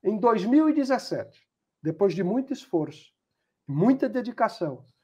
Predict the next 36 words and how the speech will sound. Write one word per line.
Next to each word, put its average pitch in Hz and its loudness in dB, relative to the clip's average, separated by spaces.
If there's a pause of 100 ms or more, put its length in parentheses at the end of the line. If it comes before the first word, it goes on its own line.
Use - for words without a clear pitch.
(160)
muito 240 2
estudo, 151 -2 (400)
muito 269 4
cuidado 233 4
com - -6
as 214 -2
nossas 220 -6
filhas, 147 -4 (140)
a 170 0
minha 226 -6
esposa 180 0
se - -18
to-, - -12
é, 151 -4 (240)
foi 202 4
aprovada 170 2
no 175 0
concurso 165 -6
da 170 -4
Magistratura 160 -6
Federal, 165 0 (260)
do 180 4
Tribunal 180 6
Regional 185 2
Federal 170 0
da 170 -4
Terceira 180 0
Região, 190 0 (320)
e 220 2
hoje 202 10
a 170 -2
minha 175 6
esposa 180 2
é 165 -2
juíza 156 -4
federal 175 4